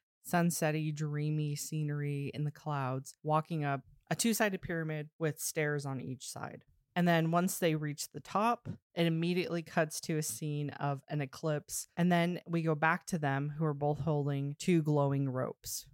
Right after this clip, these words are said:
Taylor lassos the moon while Ice Spice lassos Saturn. They bring them closer together. Basically, this conjunction of the moon,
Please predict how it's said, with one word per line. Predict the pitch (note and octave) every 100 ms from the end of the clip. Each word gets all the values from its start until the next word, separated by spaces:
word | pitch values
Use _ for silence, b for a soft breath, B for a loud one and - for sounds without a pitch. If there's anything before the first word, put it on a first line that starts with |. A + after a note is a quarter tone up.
| - _
Taylor | - F3+ F3 E3+
lassos | D#3+ D#3 D#3+ E3+ D#3
the | D#3+
moon | D3+ D#3 D#3+
while | D3+ D3
Ice | - D3+ -
Spice | - C#3+ D3 C#3
lassos | C#3 C#3 C3+ C3+
Saturn. | - G#3 G3+ G3+ G3+ - -
They | F3+
bring | G#3 G#3
them | G3+ F3+
closer | - F3 F3 - E3+
together. | - D#3+ D3 C#3 A#2 B2+ - _ -
Basically, | G3+ G#3 A3+ G#3+
this | F#3 F3
conjunction | - F3 D#3 D#3+ E3+ - D#3+ D#3
of | D3+ C#3+
the | C#3+
moon, | D3 D3 D3+ D3+ D3+